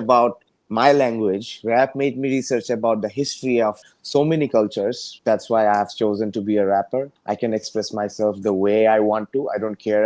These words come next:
about the way you might see, because you might not have walked in my shoe. I would name few of them, যারা হচ্ছে actually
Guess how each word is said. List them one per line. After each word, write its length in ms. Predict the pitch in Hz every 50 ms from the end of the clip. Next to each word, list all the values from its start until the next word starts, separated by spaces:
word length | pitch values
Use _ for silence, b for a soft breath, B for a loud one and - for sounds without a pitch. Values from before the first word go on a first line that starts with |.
| 107 101
about 240 | 113 110 110 110 107 - -
the 120 | 101 101
way 260 | 98 104 110 113 113 113 110 - - _ _ _
you 180 | - 107 135 139 139
might 240 | 139 131 135 - -
see, 240 | - - 139 151 - -
because 400 | 127 117 - - 117 113 110 101 101 104 117
you 80 | 120
might 220 | 120 120 120 117 117 120
not 100 | 113 110
have 140 | 117 107 101
walked 320 | 107 107 107 - - -
in 120 | 120 113 113
my 140 | 110 110
shoe. 340 | 107 - - 117 123 160 160 b b - 87 113
I 20 |
would 200 | 120 117 120 110
name 260 | 113 120 120 120 117 -
few 200 | - 123 123 123 127 120
of 60 | 113 120 131
them, 120 | 131 143 147 135 127
যারা 160 | 117 117 117 117
হচ্ছে 180 | 110 - - 123 113 110
actually 400 | - - - 120 120 117 117